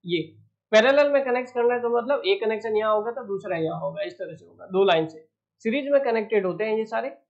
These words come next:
ये सारे जो है series में connected होते हैं। जितने भी हाई voltage की lines हैं उतने n number of, अ, हमारे पास हाई voltage की line है तो n number of voltage source converter होंगे, वो एक optical, अ, link से connected होते हैं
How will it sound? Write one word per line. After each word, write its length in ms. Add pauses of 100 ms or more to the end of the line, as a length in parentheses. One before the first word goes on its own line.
(120)
ये 80
सारे 320
जो 140
है 220
series 340
में 140
connected 360
होते 180
हैं। 140
जितने 320
भी 100
हाई 180
voltage 360
की 100
lines 320
हैं 140 (260)
उतने 440 (100)
n 60
number 340
of, 200 (280)
अ, 340
हमारे 240
पास 260
हाई 140
voltage 320
की 120
line 220
है 60
तो 120
n 220
number 360
of 120
voltage 340
source 240 (100)
converter 340
होंगे, 240 (400)
वो 120
एक 220
optical, 500
अ, 420
link 280
से 140
connected 420
होते 200
हैं 140